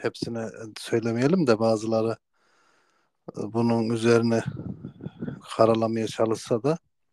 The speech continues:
herkes biliyor ki hak edilmiş bir şampiyonluk. Valla oyun üzerine ben fazla detaylı, e, yorum yapacak kadar bilgili değilim de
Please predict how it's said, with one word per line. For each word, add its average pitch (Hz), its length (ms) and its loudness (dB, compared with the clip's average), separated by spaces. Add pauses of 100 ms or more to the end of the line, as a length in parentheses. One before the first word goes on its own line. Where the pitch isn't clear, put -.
(1040)
herkes - 580 -2
biliyor 127 240 0
ki 160 300 0 (580)
hak - 300 4
edilmiş 113 440 0
bir 147 40 -6
şampiyonluk. 127 800 -2 (1120)
Valla 139 260 6
oyun 156 300 -2
üzerine 151 420 -2
ben 151 180 -2
fazla 147 520 -6 (160)
detaylı, 143 600 -6 (1120)
e, - 40 -8 (1300)
yorum 139 380 6
yapacak 139 380 6
kadar 139 280 6
bilgili 135 400 6
değilim 170 360 6
de 120 140 6